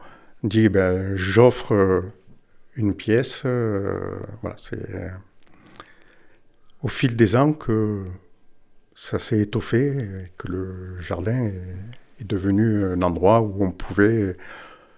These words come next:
se promener et, et côtoyer des, des œuvres,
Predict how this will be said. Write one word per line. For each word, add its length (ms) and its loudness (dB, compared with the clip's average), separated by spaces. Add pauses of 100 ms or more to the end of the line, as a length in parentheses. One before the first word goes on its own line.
(100)
se 340 -2
promener 760 4
et, 840 -4
et 40 -6
côtoyer 360 -2
des, 320 -2
des 220 -2
œuvres, 340 0